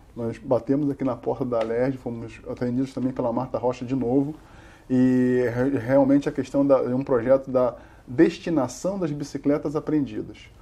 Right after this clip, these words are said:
Hoje, todas as delegacias de polícia estão abarrotadas de bicicletas recuperadas que poderiam estar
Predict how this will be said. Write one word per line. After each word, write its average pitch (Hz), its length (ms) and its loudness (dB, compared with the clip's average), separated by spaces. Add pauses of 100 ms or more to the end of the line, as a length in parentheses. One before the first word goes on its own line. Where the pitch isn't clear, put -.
(200)
Hoje, 175 440 0 (240)
todas 190 280 4
as 170 100 0
delegacias 143 480 0
de 135 80 -8
polícia 127 440 -4
estão 139 240 -2
abarrotadas 139 800 -2
de 135 60 -2
bicicletas 123 420 -6
recuperadas 110 720 -4 (220)
que - 80 -20
poderiam 131 400 2
estar 143 260 0